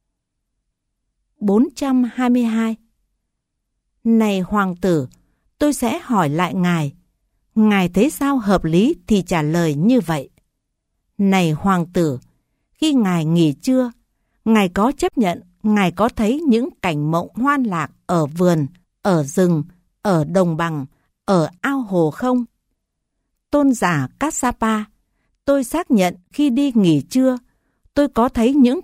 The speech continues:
cảnh mộng hoan lạc ở vườn, ở rừng, ở đồng bằng, ở ao hồ. Trong khi ấy, có phải ngài được một số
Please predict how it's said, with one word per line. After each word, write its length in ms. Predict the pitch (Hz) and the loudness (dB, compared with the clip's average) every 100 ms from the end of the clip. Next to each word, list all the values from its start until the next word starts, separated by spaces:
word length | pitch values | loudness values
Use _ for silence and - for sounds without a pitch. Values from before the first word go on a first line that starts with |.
| - | -4
cảnh 280 | 185 147 156 | -2 0 2
mộng 180 | 175 175 | 0 0
hoan 300 | 220 277 269 | -2 0 0
lạc 280 | 208 170 147 _ | 0 -2 -4 _
ở 200 | 190 165 | -4 -4
vườn, 440 | 143 - 180 165 139 _ _ _ - | -4 -2 0 0 -2 _ _ _ -4
ở 220 | 208 156 | -2 -2
rừng, 400 | 135 180 170 147 - _ _ _ | 0 0 0 -2 -8 _ _ _
ở 260 | - 202 156 | -6 -2 0
đồng 280 | 160 170 170 | 0 0 0
bằng, 300 | 170 156 139 _ _ _ | -2 -2 -6 _ _ _
ở 240 | 196 151 - | -2 -2 -4
ao 240 | - 254 233 | -4 -4 -2
hồ. 280 | - 165 139 - _ _ _ _ _ _ _ _ _ - | -2 -2 -2 -8 _ _ _ _ _ _ _ _ _ -4
Trong 200 | 285 269 | -2 0
khi 200 | - 269 | 0 -2
ấy, 360 | - 180 294 - _ _ _ _ | 0 0 -2 -6 _ _ _ _
có 140 | 254 | -2
phải 340 | 339 262 180 156 | 0 -2 -2 0
ngài 260 | 165 190 | -2 -2
được 240 | 170 175 165 | 0 0 0
một 140 | 170 | -2
số 320 | 151 - 208 | -2 0 0